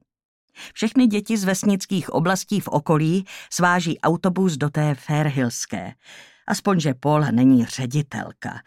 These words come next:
Ředitel Kelly má ve škole tři děti a vůbec to nemají lehké. Dost vyvádějí, aby je ostatní nepovažovali za slušňáky,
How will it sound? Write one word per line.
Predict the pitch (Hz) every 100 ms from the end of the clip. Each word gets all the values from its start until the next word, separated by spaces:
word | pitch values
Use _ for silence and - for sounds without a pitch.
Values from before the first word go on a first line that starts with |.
| _ _ _ -
Ředitel | 170 165 170 165
Kelly | 120 139 147
má | 170 147
ve | 120
škole | 135 - 175 165
tři | - 131
děti | 131 143 185
a | -
vůbec | 123 - 202 214 -
to | 156
nemají | 147 165 160 156
lehké. | 139 - - 104 - - - - -
Dost | 170 165 -
vyvádějí, | 143 165 160 180 170 143 156 135 120 113
aby | - 120 117 131
je | 123
ostatní | - 135 - 135 135 127
nepovažovali | 123 120 147 131 131 135 123 123 123
za | 127
slušňáky, | - 147 - - 127 120 - 120